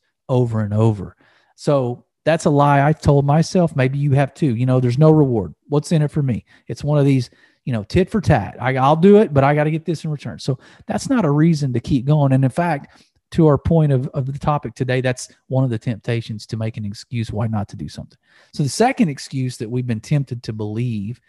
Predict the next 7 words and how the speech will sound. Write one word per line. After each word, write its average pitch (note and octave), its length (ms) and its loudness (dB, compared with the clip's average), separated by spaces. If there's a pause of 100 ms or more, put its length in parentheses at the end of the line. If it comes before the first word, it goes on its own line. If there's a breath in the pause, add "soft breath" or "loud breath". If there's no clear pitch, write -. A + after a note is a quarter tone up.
(240 soft breath)
or A#2+ 260 -6
temptation A#2+ 880 -8 (220)
that A2 160 -12
leads D3 320 -4
to C3+ 100 -6
an A2+ 80 -4
excuse, G2+ 720 -14